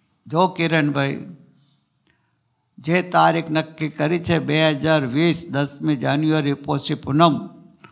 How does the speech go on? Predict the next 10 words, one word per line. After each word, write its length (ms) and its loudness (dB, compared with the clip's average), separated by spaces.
મૂર્તિ 320 -4
પ્રતિષ્ઠાનો 880 -4
દિવસ 360 -2
ચેન્જ 540 0
થશે 420 2
નહીં. 460 4
તમે 220 0
છાપરું 640 0
કરી 260 2
આપશો 440 2